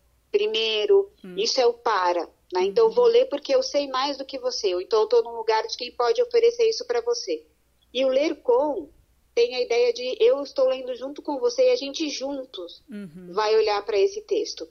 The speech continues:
Speaker 1: Então, a gente, como adulto, entra num lugar de se colocar como leitor. Sim, um leitor mais experiente, em alguns casos, do que essas crianças.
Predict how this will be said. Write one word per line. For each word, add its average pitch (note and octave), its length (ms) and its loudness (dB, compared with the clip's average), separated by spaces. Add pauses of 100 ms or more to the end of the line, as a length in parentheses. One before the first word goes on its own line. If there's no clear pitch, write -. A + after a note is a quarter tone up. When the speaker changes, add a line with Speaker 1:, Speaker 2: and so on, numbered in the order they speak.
Speaker 1:
Então, G#3 220 -2
a G#3+ 80 2
gente, A#3+ 260 -6
como A#3 200 0
adulto, A#3+ 460 2
entra B3+ 400 2
num A3+ 120 -4
lugar G#3+ 480 0
de - 280 -6 (260)
se - 140 -12
colocar B3 480 4
como C4 240 -4
leitor. A#3 400 4
Sim, A#3 380 -4
um F#3+ 60 -4
leitor G3 300 0
mais G3 220 -2
experiente, G4+ 720 0
em F#4 80 -4
alguns E4+ 300 -4
casos, F#3+ 380 -4
do F3+ 100 -4
que F#3+ 160 -2
essas F3+ 260 -6
crianças. G3 640 -2